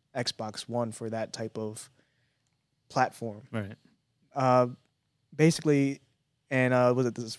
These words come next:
Speaker 1: whatever year Xbox did eventually catch up to P S four sales and yada, yada, yada. So you,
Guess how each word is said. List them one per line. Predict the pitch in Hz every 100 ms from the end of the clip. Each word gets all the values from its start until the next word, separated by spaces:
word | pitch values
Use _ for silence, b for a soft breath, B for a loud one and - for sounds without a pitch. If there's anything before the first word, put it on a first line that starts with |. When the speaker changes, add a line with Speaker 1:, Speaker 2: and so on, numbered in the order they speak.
| -
Speaker 1:
whatever | 151 143
year | 135 131 135 131 127 110
Xbox | 123 - 131 123
did | - 127
eventually | 120 120 113 117
catch | - 113
up | 127
to | 117
P | 127
S | 120
four | 120 117
sales | 120 117 120 113
and | 104 104 _ _ _ _ _
yada, | 131 123
yada, | 120 117
yada. | 117 117 113 120 _ _ _ _ _ b b _
So | - 175
you, | 214